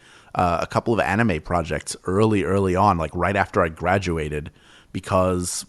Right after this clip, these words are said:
w-, one of the directors I had worked with was directing anime and thought I would be good for it. So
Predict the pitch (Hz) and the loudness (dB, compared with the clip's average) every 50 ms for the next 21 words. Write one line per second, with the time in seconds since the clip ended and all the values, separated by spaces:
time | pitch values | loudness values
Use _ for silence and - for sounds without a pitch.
0 | - - 80 82 85 - - 104 104 - - 107 104 104 98 104 107 104 104 - | -16 -20 -20 -20 -20 -18 -16 -16 -16 -14 -14 -10 -6 -2 0 0 2 2 2 4
1 | 107 120 135 - 135 120 110 107 104 92 87 101 101 98 - 113 110 110 - - | 6 4 4 4 2 2 4 4 4 4 4 2 0 0 2 2 2 2 2 0
2 | - - - 107 107 110 104 - - 117 110 120 - - 123 131 156 170 160 139 | -6 -14 -4 0 2 2 2 2 4 4 4 4 4 2 2 4 4 4 4 4
3 | 127 123 123 123 117 - - 127 120 120 120 117 107 - 113 117 135 139 135 - | 4 4 4 2 2 4 4 6 6 6 6 6 4 2 2 4 4 4 4 2
4 | 98 87 76 73 - - - - 92 87 87 87 87 87 87 | 0 2 2 0 -2 -4 -2 0 2 4 4 4 4 2 2